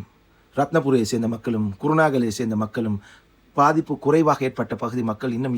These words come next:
ஏராளமான பகுதி மக்கள், கிழக்கை சேர்ந்த பலரும் ஒவ்வொரு ஊருக்காக போய் இந்த மீட்பு பணிகளில் இராணுவம் செய்ய வேண்டிய வேலையை செய்து கொண்டிருந்தார்கள். அப்போது நான் கேட்கிறேன், அந்த போலீஸ், நாட்டினுடைய போலீஸ் எங்கே போயிருந்தது? வெறுமனே அரசியல்வாதிகளுக்கு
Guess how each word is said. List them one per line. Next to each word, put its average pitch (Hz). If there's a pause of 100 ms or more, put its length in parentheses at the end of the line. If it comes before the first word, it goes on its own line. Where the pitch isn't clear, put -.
ஏராளமான 151 (100)
பகுதி 107
மக்கள், 127 (400)
கிழக்கை 185
சேர்ந்த 120
பலரும் 127 (1080)
ஒவ்வொரு 139
ஊருக்காக 127 (140)
போய் 156 (180)
இந்த 127
மீட்பு 165
பணிகளில் 123 (320)
இராணுவம் 202
செய்ய 170
வேண்டிய 139
வேலையை 127
செய்து 135
கொண்டிருந்தார்கள். - (320)
அப்போது 180
நான் 175
கேட்கிறேன், 196 (800)
அந்த 165 (100)
போலீஸ், 226 (480)
நாட்டினுடைய 208 (140)
போலீஸ் 220 (320)
எங்கே 226
போயிருந்தது? 170 (760)
வெறுமனே 214 (120)
அரசியல்வாதிகளுக்கு 220